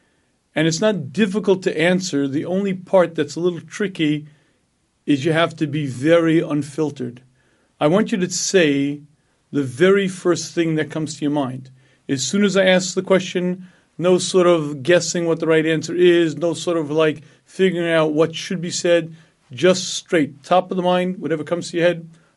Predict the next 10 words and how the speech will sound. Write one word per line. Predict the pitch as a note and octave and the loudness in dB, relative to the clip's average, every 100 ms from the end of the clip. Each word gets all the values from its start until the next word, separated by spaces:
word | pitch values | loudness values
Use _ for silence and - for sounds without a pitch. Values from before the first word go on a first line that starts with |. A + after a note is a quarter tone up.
| - | -4
I | |
want | D3+ D#3 | -2 -2
you | D3+ | -4
to | |
say, | C3+ F3+ F3+ F#3 F#3 _ _ _ _ | -2 0 0 -2 -10 _ _ _ _
"Here's | D#3 C#3+ | -6 -4
the | C3 | -4
question. | B2 B2+ - A#2+ A2+ _ _ _ _ _ _ _ _ _ - | -4 -6 -6 -14 -16 _ _ _ _ _ _ _ _ _ 0
Are | C#3+ | 2
you | C#3+ C#3+ E3+ E3+ F3 | 2 0 0 0 -4